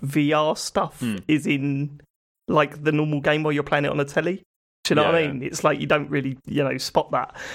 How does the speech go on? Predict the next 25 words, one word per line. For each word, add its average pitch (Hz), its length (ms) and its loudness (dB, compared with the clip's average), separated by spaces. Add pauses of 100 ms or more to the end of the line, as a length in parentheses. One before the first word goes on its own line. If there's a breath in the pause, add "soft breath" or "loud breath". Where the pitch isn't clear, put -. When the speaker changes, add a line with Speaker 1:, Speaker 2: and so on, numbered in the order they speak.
(180 loud breath)
Speaker 1:
Um, 135 440 2
but 143 140 2
yeah, 143 200 0
'cause 143 280 -2
we've 135 120 -2
all 139 120 -2
played 131 320 -2
quite 131 260 0
a 127 40 -6
bit 127 180 0
of 123 60 -8
V 135 180 2
R, 123 280 0
it - 100 -2
is 139 120 -2
kind 139 260 2
of 127 120 -4
like, 131 240 -2
"Oh, 160 220 2
that 202 200 0
looked 160 200 -4
great 180 240 0
in 165 80 -6
V 147 120 -4
R. 156 260 -4